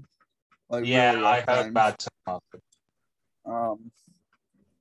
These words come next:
Speaker 1: I'd like to say rest in peace to her mother and rest in peace to Whitman.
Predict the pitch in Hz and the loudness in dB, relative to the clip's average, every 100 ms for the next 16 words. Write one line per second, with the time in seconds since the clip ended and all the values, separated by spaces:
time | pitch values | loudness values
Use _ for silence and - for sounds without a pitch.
0 | - 127 120 117 - 139 127 123 - 127 | -10 -8 -6 -8 -2 0 0 -2 -4 -4
1 | 131 127 - - 131 123 123 113 113 117 | -2 -4 -4 -4 -4 -2 -4 -6 -6 -6
2 | 120 107 120 127 131 113 113 110 - 107 | -8 -6 -4 -2 -2 -2 -4 -6 -12 -10
3 | 113 107 - 107 95 101 107 | -8 -8 -8 -8 -8 -8 -10